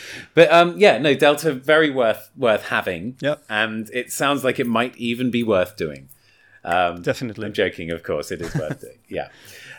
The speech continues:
Speaker 1: Uh, cool. And I wanted also to talk about, uh, methods, uh, today because, you know, like, yeah, you're, you're a, you're a teaching geek. I'm a teaching geek.
Speaker 2: <laughs>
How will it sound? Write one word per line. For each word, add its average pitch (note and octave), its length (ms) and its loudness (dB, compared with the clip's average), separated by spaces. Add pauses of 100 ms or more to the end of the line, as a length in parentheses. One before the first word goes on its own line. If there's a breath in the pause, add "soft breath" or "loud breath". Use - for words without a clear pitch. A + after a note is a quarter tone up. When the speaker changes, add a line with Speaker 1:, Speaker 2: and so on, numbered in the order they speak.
(100)
Speaker 1:
Uh, D3+ 360 4
cool. B3+ 220 4
And F#3 160 2
I F#3+ 60 6
wanted A#3 320 2
also A#3 240 0
to - 140 -8
talk G3 260 0
about, D#3+ 320 -2
uh, C3+ 160 -2
methods, - 720 -4
uh, F#2+ 800 0
today C3 260 -4
because, E3 300 -4
you D4 80 -4
know, G3 120 2
like, F3+ 280 0 (720 soft breath)
yeah, D3 240 -6 (240)
you're, D3+ 560 -2
you're E3 260 0
a, C#3+ 160 -4
you're D#3 440 -4
a C#3 60 -2
teaching D3 540 -6
geek. C#3 380 -2
I'm C#3 220 0
a C3+ 40 -2
teaching C3+ 480 -6
geek. B2 380 -2
Speaker 2:
<laughs> - 40 -18